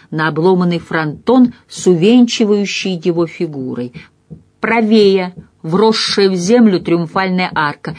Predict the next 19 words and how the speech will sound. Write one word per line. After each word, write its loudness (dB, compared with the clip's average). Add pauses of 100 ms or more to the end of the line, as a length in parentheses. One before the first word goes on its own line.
(120)
и 0
еще 0
правее 0
здание, 0 (260)
которое 0
могло 2
бы 2 (240)
быть -2
построено -2 (440)
позднеримские -2
времена -4
и -4
служить -2 (220)
христианской -4
базиликой. -8 (1160)
Таков -8 (680)
афорт, -8 (540)
который -6
Каналетто -8